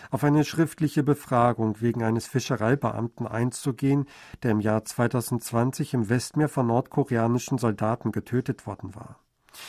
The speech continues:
Ex-Präsident Moon habe die entsprechende E-Mail des Rechnungshofs sofort zurückgewiesen, teilte der Ausschuss der Minjo-Partei für Maßnahmen gegen politische Unterdrückung am Montag auf einer Pressekonferenz mit.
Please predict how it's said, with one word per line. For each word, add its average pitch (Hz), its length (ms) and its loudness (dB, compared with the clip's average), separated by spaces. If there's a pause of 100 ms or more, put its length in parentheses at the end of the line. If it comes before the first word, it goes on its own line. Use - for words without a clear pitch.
(380)
Ex-Präsident 120 920 -2
Moon 147 240 2
habe 123 260 0
die 139 80 0
entsprechende 143 640 0
E-Mail 139 300 0
des 127 240 -2
Rechnungshofs 151 640 0
sofort 143 400 -2
zurückgewiesen, 143 800 0 (400)
teilte 117 300 0
der 120 200 0
Ausschuss 143 640 0
der 120 160 2
Minjo-Partei 120 800 0
für 123 140 -4
Maßnahmen 123 680 0
gegen 120 240 -2
politische 143 580 -2
Unterdrückung 143 600 -2
am 113 140 2
Montag 127 420 0
auf 113 120 -6
einer 110 200 -2
Pressekonferenz 104 1080 -6
mit. - 300 -20